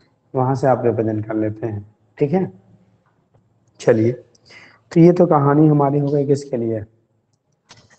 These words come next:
ठीक। मरकरी thermometer क्या condition बनेगी, प्लेटिनम रेजिस्टेंस thermometer क्या condition बनेगी, और constant वॉल्यूम gas thermometer क्या condition बनेगी,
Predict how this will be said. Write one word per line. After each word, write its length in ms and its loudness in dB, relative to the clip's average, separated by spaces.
ठीक। 220 0
मरकरी 360 4
thermometer 640 2
क्या 260 2
condition 460 -4
बनेगी, 320 -2
प्लेटिनम 400 0
रेजिस्टेंस 380 -4
thermometer 520 -2
क्या 180 -2
condition 400 -4
बनेगी, 360 -2
और 220 0
constant 580 -2
वॉल्यूम 500 4
gas 220 4
thermometer 500 -2
क्या 220 -8
condition 380 -8
बनेगी, 400 -12